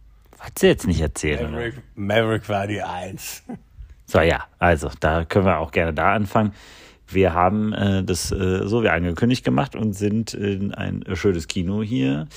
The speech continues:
Speaker 1: in Chicago, A M C River East in Top Gun Maverick gegangen und, äh, also der Ingo hatte die ganze Zeit gute Laune während des Films.
Speaker 2: <laughs> Ja, es ging schon super los. Ich,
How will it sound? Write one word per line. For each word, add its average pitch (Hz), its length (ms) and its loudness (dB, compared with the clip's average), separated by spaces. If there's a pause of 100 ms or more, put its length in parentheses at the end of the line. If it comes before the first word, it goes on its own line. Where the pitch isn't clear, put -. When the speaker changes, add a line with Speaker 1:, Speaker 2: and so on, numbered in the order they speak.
(1000)
Speaker 1:
in 151 120 -2
Chicago, 147 800 -2 (360)
A - 40 0 (220)
M 98 180 0
C 101 380 -2
River 98 460 4
East 120 500 0
in 101 320 2
Top - 220 0
Gun 85 180 2
Maverick 90 320 2
gegangen 95 520 0
und, 85 540 -4
äh, 78 380 -4 (220)
also 76 320 -6 (120)
der - 120 -4
Ingo 82 280 2
hatte 80 460 0 (100)
die 85 100 -4
ganze 80 240 -2
Zeit 78 140 -2
gute 80 180 -2
Laune 69 280 -4
während 67 200 -8
des - 80 -10
Films. 65 440 -10
Speaker 2:
<laughs> - 20 -20 (1400)
Ja, 110 100 -2
es 101 100 -4
ging 123 220 -4
schon 110 180 -8
super 107 300 -6
los. 101 380 -12 (180)
Ich, 113 160 -12